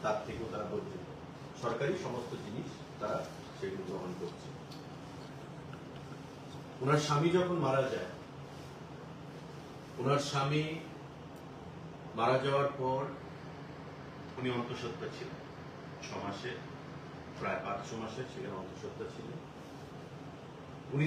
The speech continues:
চেয়েছিলেন যে এই ষষ্ঠ সন্তানটা যেন ডেলিভারি না হয়।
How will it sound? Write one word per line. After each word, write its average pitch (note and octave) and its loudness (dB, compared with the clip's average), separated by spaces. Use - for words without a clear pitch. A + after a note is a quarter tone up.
চেয়েছিলেন F#3 6
যে B2+ 6
এই C#3+ -2
ষষ্ঠ C3 -2
সন্তানটা B2 0
যেন - 0
ডেলিভারি A2 2
না G#2+ -4
হয়। - -8